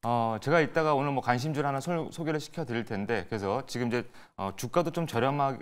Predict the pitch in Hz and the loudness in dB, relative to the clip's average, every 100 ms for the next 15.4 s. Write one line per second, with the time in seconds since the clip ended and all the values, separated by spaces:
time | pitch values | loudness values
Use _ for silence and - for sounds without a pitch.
0 | - - 107 131 139 131 107 117 143 143 | -10 -4 0 0 0 -2 -4 -4 -2 -4
1 | 143 123 - 107 - - 98 101 76 - | -2 -4 -6 -8 -8 0 2 2 0 -8
2 | - - - 92 92 98 151 143 113 139 | -20 -16 -6 0 2 2 2 0 2 2
3 | 139 135 127 123 135 113 139 151 - 87 | 2 0 -2 -2 -4 -2 -2 -4 -6 -4
4 | 85 - - 170 196 120 110 135 113 104 | -4 -4 2 4 4 2 2 -2 0 2
5 | 180 220 110 127 139 135 127 131 147 104 | 6 6 4 2 0 -2 -4 -6 -6 -6
6 | - 135 92 78 92 80 80 - - - | -6 -4 -4 -4 -10 -8 -8 -10 -18 -18
7 | - - 101 95 131 151 170 139 131 196 | -20 -12 -8 -2 0 0 0 0 -2 -2
8 | 196 180 104 123 170 160 156 143 139 147 | 0 2 2 2 2 2 2 2 0 2
9 | 107 92 107 110 113 87 110 117 110 101 | 4 4 2 0 0 0 -2 2 2 0
10 | - - 165 180 95 95 82 - - - | -6 -8 0 2 2 0 -8 -10 -20 -20
11 | - - 131 156 151 131 120 139 - 151 | -18 -12 -6 -2 0 0 0 0 0 -2
12 | 131 139 135 - 98 92 87 85 85 190 | -2 -4 -4 -6 -6 -4 -6 -8 -6 -4
13 | - 196 113 110 131 123 101 82 - 98 | 0 2 4 4 4 2 0 0 -4 -6
14 | - 104 98 87 80 120 135 - 131 92 | -2 0 0 0 -2 -2 -2 -2 -2 0
15 | 90 110 139 | -2 0 -2